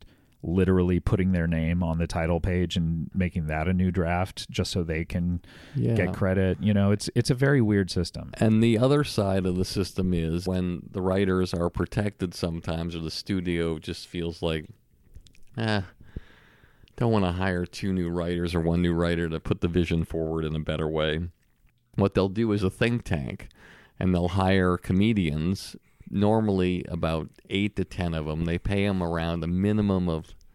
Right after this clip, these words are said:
Speaker 2: I'm gonna say five to seventy-five hundred for a
Speaker 1: Yeah.
Speaker 2: week. They sit 'em all in a room. So
Speaker 1: Oh, a
Speaker 2: they,
Speaker 1: week.
Speaker 2: so, so they spend, like, about fifty thousand dollars, sometimes as much as a hundred thousand dollars.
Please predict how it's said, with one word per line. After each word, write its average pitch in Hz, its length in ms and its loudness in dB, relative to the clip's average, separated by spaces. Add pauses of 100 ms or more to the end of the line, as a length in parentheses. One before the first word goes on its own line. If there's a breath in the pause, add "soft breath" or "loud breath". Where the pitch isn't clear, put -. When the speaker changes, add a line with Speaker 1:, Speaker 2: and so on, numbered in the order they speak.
(580 soft breath)
Speaker 2:
I'm - 60 -2
gonna 113 80 2
say 98 260 2
five 92 600 0
to 85 100 -2
seventy-five 87 840 -2
hundred 87 380 -2
for 82 180 -2
a 80 60 0
Speaker 1:
Yeah. 82 360 0
Speaker 2:
week. - 100 -6
They 90 140 0
sit 101 260 0
'em 95 140 2
all 98 260 6
in 95 60 4
a 87 80 2
room. 85 480 2 (300 loud breath)
So 110 120 0
Speaker 1:
Oh, 107 40 4
a 104 40 0
Speaker 2:
they, 101 80 4
Speaker 1:
week. - 300 -4
Speaker 2:
so, 98 340 2
so 104 140 2
they 101 120 4
spend, 110 360 2
like, 101 200 2
about 92 380 2
fifty 104 320 0
thousand 87 560 0
dollars, 80 500 0
sometimes 85 640 -6
as 82 100 -8
much 82 260 -8
as 80 80 -8
a 80 120 -8
hundred 85 380 -4
thousand 80 440 -4
dollars. 73 480 -6